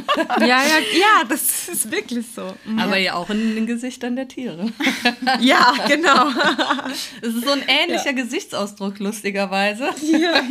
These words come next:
Speaker 1: Ja, man kann halt ziemlich viel ausprobieren. Das finde ich so genial.
Speaker 2: Mhm.
Speaker 1: Wie führe
Speaker 2: Ja.
Speaker 1: ich das Signal ein? Ich habe jetzt letzte Woche noch mal aktuell gespielt und dann habe ich auch noch mal,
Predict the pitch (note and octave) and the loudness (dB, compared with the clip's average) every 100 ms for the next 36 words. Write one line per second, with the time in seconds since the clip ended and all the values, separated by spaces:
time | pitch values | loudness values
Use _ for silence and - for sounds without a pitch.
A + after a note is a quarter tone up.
0 | C#4+ C#4+ B3+ C4 - _ _ _ _ _ | -2 -2 -4 -4 -8 _ _ _ _ _
1 | - C#4 - - E4 - - G#4+ A#4+ D#4 | -18 -16 -16 -16 -16 -14 -10 -4 -2 0
2 | A#3+ A#3 E4 E4 D4+ - F4 G4 - E4 | -2 -2 -4 -2 -2 -2 -2 -2 -4 -2
3 | - B3 B3+ A3 G3 G3 G#3 A#3 D4 C#4 | 0 -2 -2 -6 -4 -2 -2 -4 -2 -4
4 | A#3 G#3+ G3 A3 G3+ D3+ D3+ D3+ - C4+ | -4 -6 -4 0 0 0 -2 -2 -10 -6
5 | A3 D#4+ D#4+ D#4+ D4+ C#4+ C#4+ C4+ C#4+ A#3+ | 0 0 0 -4 -4 -2 -4 -4 -2 0
6 | G#3+ G#3 G3+ - E3+ - A#3+ C4+ C4 B3+ | 0 -2 -2 -4 -4 -6 -4 -6 -4 -6
7 | B3+ A#3+ A#3 A#3 F#3+ D#3+ E3+ D#3 D#3 - | -6 -6 -6 -4 -6 -6 -6 -6 -8 -18
8 | - - G3+ - E3+ F#3+ F#3+ G3 - G#3+ | -10 -4 -4 0 0 0 -4 -8 -6 -4
9 | G3 G#3+ G#3+ A#3 C#4 D4 - A#3 D4+ D#4 | -2 0 0 0 -2 -4 -2 0 0 -2
10 | C#4+ C4+ C4 | -2 0 0